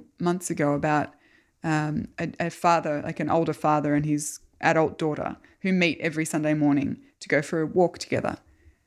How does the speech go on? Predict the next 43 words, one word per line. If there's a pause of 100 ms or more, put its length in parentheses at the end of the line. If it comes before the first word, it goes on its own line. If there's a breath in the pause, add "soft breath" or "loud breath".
(180)
and
how
the
father
looks
forward
to
it
so
much
because
the
daughter
just
uses
the
first
hour
of
their
walk (200 soft breath)
to
unwind
and, (380 loud breath)
and
blurt
out
everything
that
had
happened
in
her
week.
And
his,
his
gift
to
her
is
just
listening,